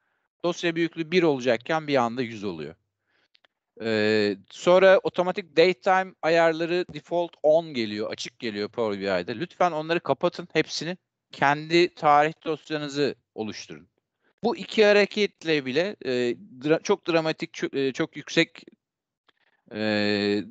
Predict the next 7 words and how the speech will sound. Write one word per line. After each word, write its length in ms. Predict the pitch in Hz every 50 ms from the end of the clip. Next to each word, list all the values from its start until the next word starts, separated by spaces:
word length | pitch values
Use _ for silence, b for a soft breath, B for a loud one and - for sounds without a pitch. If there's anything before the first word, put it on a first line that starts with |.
| - _ _ _ _ _ _ _ _ _ _ _ _ _ _ _ - 131
düşüşler 720 | 147 151 - - - 156 - - - 143 143 147 151 156 - -
dosya 420 | 143 123 123 117 - - 151 139
büyüklüğünüzde 560 | 135 131 127 _ - 131 120 123 117 110 156 147
gö-, 300 | 123 131 127 123 117 110
gö-, 200 | 117 127 - 123
e, 100 | 113 110
görebilirsiniz. 920 | 110 120 120 117 120 117 120 117 110 90 - - 85 76 - - - -